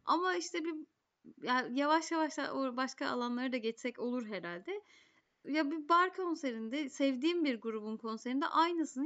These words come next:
hissetmiyorum. Orada mesela konu dans etmek değil, işte hareket etmek, alkışlamak, e, şeye uymak gibi geliyor. Eee, o yüzden mesela oradaki hareketle e, işte düğünde oynamak arasında ya da işte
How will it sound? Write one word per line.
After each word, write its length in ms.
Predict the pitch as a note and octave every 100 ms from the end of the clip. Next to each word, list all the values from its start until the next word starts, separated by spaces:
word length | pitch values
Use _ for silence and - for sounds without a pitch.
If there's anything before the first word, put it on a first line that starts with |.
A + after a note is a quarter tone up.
| E4
hissetmiyorum. 720 | D#4 E4+ E4+ - B3 G#3 A#3+
Orada 320 | C#4+ C#4 D4
mesela 380 | C#4+ C#4 C#4 C#4 _ _ _ _ -
konu 360 | D4+ D4+ D4
dans 260 | D4 D#4 D#4
etmek 420 | C#4 - C#4 -
değil, 140 | B3+
işte 180 | G3+ -
hareket 420 | G3 B3+ C4+ C#4
etmek, 380 | G#3 G3 F3+ -
alkışlamak, 800 | B3+ B3 A3 - F#3 A#3+ C#4 -
e, 160 | D3 D3
şeye 300 | B3 C4 -
uymak 500 | A#3+ A#3 G#3 G3 - _ _ _ -
gibi 220 | G3 F#3
geliyor. 460 | F#3 F3 F#3 D4 G4+ _ _ _ _ -
Eee, 720 | G#3+ G#3+ G#3+ A2 G#2+ G#2 G#2 - G#2+ - -
o 180 | - D4+
yüzden 300 | D#4 D#4+ D#4+
mesela 260 | D#4+ D#4+
oradaki 380 | C#4 D#4+ D4 E4
hareketle 760 | D4+ D4 C#4+ D#4+ D#4+ A#3+ D4 G#4+ _ _ _ -
e, 300 | A#3 A3+ A3+
işte 420 | - - A3 G#3
düğünde 460 | A#3+ C4 C#4 D#4
oynamak 600 | - C#4+ C#4 C#4 C#4+ D#4+ B3
arasında 520 | A#3 A3+ A3+ G#3+ G#3
ya 220 | A#3 A3
da 40 |
işte 340 | B3 A#3+ C4